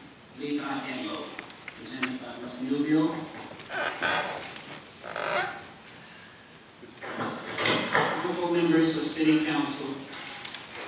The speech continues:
do hereby officially recognize, honor, and celebrate Doctor Edlow, co-founder of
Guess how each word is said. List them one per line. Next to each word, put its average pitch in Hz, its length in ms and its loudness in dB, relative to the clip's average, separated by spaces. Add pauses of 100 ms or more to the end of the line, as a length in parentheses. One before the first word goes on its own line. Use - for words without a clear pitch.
(140)
do 156 180 8
hereby 156 540 4
officially 156 420 8
recognize, 143 560 4 (160)
honor, 139 300 2 (100)
and 127 100 -2
celebrate 131 640 -2
Doctor - 400 -6 (320)
Edlow, - 400 -2 (1000)
co-founder 160 460 4
of 139 160 0